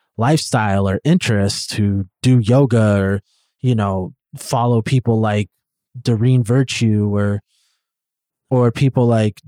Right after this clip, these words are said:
you know, Doctor Wayne Dyer. There's really so many different authors and stuff a-, amongst our demographic that I, that I could list. So, uh,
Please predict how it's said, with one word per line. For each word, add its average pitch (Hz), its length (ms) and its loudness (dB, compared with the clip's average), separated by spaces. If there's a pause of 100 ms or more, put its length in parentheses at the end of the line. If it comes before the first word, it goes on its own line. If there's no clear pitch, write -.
(120)
you 117 140 -2
know, 101 100 0
Doctor 113 400 -2
Wayne 107 200 0
Dyer. 107 720 -2
There's 110 460 -4
really 110 300 0
so 110 200 -2
many 104 160 0
different 101 280 -2
authors 98 380 -2
and 98 100 -4
stuff 95 340 -6
a-, 98 100 -2
amongst 98 760 -4
our 92 140 -4
demographic 92 720 -4
that 90 160 -4
I, 92 200 -4
that 98 100 -2
I 92 80 -2
could 87 220 -10
list. 95 300 -4
So, 92 260 -4 (800)
uh, 95 380 -4